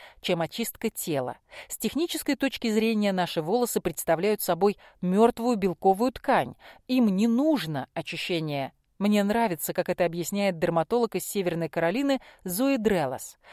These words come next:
На самом деле волосам не нужно мытье. Они не живые и не выделяют кожное сало или пот. Сало и пот, которые затем распределяются по всей длине волос, производит кожа на голове.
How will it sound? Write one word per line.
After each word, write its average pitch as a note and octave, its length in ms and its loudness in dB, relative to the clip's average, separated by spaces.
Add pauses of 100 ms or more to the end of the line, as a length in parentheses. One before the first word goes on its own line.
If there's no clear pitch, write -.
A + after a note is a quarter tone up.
(140)
На E3 160 -2
самом E4 340 2
деле C4 240 0
волосам G#3+ 460 2
не F#3 100 2
нужно F#3 340 0
мытье. D3 460 -2 (260)
Они G#3 280 4
не A3 180 6
живые G3+ 600 0 (120)
и A3+ 80 -2
не G#3 140 4
выделяют G3+ 600 2
кожное F#3 440 0
сало D3 320 0
или G#3+ 180 0
пот. - 400 -8 (300)
Сало G3 320 4
и E3 100 2
пот, F4+ 320 2
которые E3 380 -2
затем E3+ 340 0
распределяются F3 760 0
по F#3 100 2
всей F#3+ 300 -4
длине D#3+ 340 -2
волос, E3 380 2 (200)
производит G3+ 600 -2
кожа B3 480 0
на D#3+ 100 -2
голове. F#3+ 560 -2